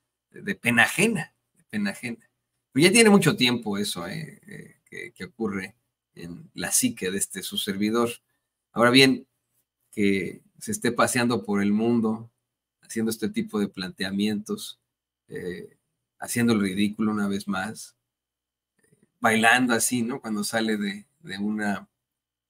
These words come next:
eh, pues mientras le, le, le gritonean cosas horribles, porque no solamente está bailando, eh, está bailando ahí mientras le gritan cosas horribles,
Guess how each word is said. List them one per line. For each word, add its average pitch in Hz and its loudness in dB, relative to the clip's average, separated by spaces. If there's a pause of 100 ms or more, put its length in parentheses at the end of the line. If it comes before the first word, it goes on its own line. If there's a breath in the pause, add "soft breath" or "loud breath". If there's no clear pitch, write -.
(500)
eh, - -16 (220)
pues - -12
mientras 107 0
le, 107 2
le, 110 2
le 117 4
gritonean 120 2
cosas 151 2
horribles, 127 4
porque 120 -2
no 190 4
solamente 226 8
está 220 8
bailando, 160 6
eh, 135 0 (340)
está 185 6
bailando 226 8
ahí 196 4 (420)
mientras 127 0
le 131 4
gritan 160 2
cosas 165 0
horribles, 123 -2